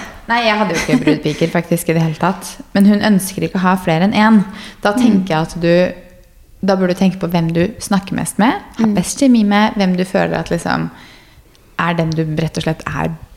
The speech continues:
Speaker 1: best venn med da, og du føler at det er mest riktig, selv om det sikkert er vanskelig, og så må, kan du ikke tenke på at de andre kanskje synes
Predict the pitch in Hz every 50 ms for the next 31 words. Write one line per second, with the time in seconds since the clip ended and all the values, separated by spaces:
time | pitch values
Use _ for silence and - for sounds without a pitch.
0 | _ - - - 165 156 - - - - - 170 160 165 160 156 160 190 240 320
1 | 311 247 214 190 175 180 175 - 185 170 160 151 - - - 160 160 160 - -
2 | - 165 - - 196 226 226 - 190 175 175 175 180 - 180 - - 175 170 170
3 | 165 160 - - 208 240 226 196 208 196 190 180 170 160 151 156 143 - - -
4 | - - 151 143 139 156 160 - 190 - 185 170 - - - - - 190 175 165
5 | 165 165 160 - 170 160 - - - 165 - - 170 160 160 -